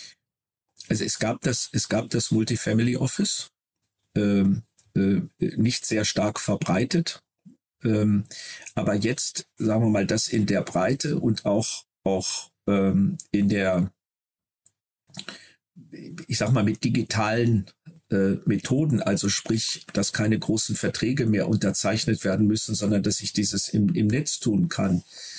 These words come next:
äh, dass der K-Y-C-Prozess, äh, nicht mehr per Prüfung des, des Personalausweises, äh, sondern, sondern eben auch über Videoident-Verfahren,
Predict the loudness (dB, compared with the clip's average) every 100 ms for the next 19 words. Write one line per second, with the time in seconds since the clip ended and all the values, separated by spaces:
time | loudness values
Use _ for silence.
0 | -16 -20 -4 0 0 0 0 -2 -2 -2
1 | 0 2 0 0 -2 -2 -2 0 0 0
2 | 0 -2 -2 -2 -2 -10 -6 -2 -2 0
3 | 0 0 -2 -4 -6 -2 -4 -2 -2 0
4 | -2 -2 -2 0 -2 -2 -2 0 0 0
5 | 2 2 2 0 0 0 0 0 -2 -4
6 | -6 -12 -14 -18 -20 _ _ -6 0 2
7 | 0 -2 -8 -4 -4 -2 -2 0 2 2
8 | 0 0 2 2 0 0 0 2 0 0
9 | 0 0 2 0 2 0 0 0 0 2
10 | 2 0 2 2 2 0